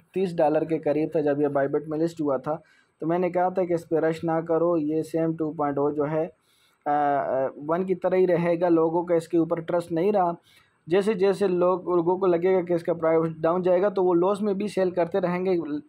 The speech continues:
ताकि उसको ज़्यादा लॉस ना हो जाए, मतलब थोड़ा थोड़ा लॉस में भी सेल कर करके इसको डंप कर देंगे, या जिनको थोड़ा सा प्रॉफिट भी होगा तो वो प्रॉफिट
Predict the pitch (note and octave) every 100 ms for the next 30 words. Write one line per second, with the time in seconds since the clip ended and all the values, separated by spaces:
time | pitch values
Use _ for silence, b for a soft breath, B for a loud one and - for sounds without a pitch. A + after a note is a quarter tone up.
0 | _ E3 E3+ E3+ F3+ E3 - E3+ D3+ D3+
1 | E3 D#3 E3+ E3+ D#3 C#3+ B2+ B2 C3+ D#3
2 | F#3+ G3 G#3+ G3+ F#3+ F3+ F#3 F#3+ F3 E3
3 | F#3 F3+ E3+ F3 F3 F3+ E3+ F#3+ D#3 C#3+
4 | D3 C#3 C3+ D3 E3 F#3 B B B -
5 | F3+ G3+ G#3 F#3+ F#3 G3 F#3+ F#3 E3 E3+
6 | F3+ E3+ D#3+ F3 F#3+ F3+ E3+ E3 E3 D#3+
7 | E3+